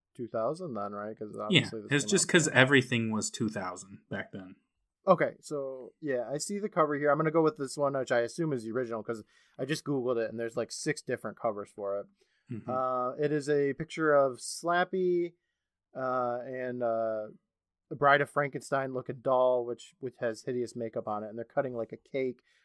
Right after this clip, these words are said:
Speaker 1: that is full of, like, skulls and stuff. It's not
Speaker 2: Yep,
Speaker 1: bad.
Speaker 2: that's the
Speaker 1: Like, it's
Speaker 2: one.
Speaker 1: not a good cover, but it's not,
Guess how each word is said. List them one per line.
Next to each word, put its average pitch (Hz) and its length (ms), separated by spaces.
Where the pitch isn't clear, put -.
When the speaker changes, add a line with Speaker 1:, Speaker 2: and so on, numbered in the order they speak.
Speaker 1:
that 120 120
is 113 140
full 131 240
of, 107 80
like, 110 200
skulls 104 440
and 104 100
stuff. - 380
It's - 240
not 330 220
Speaker 2:
Yep, - 80
Speaker 1:
bad. 117 300
Speaker 2:
that's 107 220
the 113 80
Speaker 1:
Like, 113 80
it's 151 60
Speaker 2:
one. 147 60
Speaker 1:
not 175 140
a 123 60
good 135 220
cover, 104 360
but 107 120
it's 107 160
not, 135 280